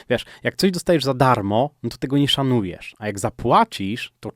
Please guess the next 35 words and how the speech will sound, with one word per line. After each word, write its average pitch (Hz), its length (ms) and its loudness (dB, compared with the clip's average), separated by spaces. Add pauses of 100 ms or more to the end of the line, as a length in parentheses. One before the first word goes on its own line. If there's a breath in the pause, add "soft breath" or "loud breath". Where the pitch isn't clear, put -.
(120)
czujesz, 127 440 0
że 139 200 -8
szkoda 190 380 -6
by 160 120 -2
było 147 340 0
tego 135 300 -6
nie 131 140 0
wykorzystać. 117 800 -4
Moja 147 320 -2
akademia 160 440 0
afiliacyjna 156 640 -2
to 156 200 -2
nie 175 240 2
jest 135 220 -4
tylko 123 320 0
kurs 104 300 -8
wideo, 87 580 -10
to 156 140 -8
też - 280 -6
konsultacje 110 840 -2
na 98 160 -6
żywo 92 300 -6
ze 98 240 -2
mną. 82 320 -12
Narzędzia, 98 760 -4
strony, 113 720 0
skrypty, - 760 -6
lejki, 117 480 -4
lista 139 360 -6
mailingowa, 110 480 -2 (200 loud breath)
wszystko, - 520 -2
czego 143 220 -2
potrzebujesz, 135 540 -4
żeby 127 240 -4
zarabiać. 101 580 -2